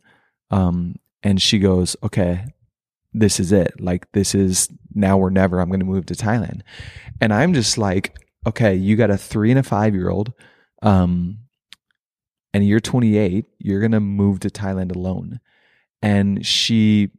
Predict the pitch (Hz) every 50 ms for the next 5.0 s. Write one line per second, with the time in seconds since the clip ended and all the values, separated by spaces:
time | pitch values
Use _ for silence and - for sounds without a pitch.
0 | _ _ - - 151 113 110 107 107 - 104 - - 127 - - 110 95 95 98
1 | 110 123 139 127 - _ _ _ _ _ 113 110 101 - - 113 98 110 107 -
2 | - 104 101 95 - 104 98 107 101 113 120 135 143 127 120 117 - - - 113
3 | 107 110 110 123 127 127 120 113 113 117 107 104 101 - - _ - 107 107 110
4 | 95 110 110 123 127 113 95 87 90 95 104 107 107 107 110 113 107 95 95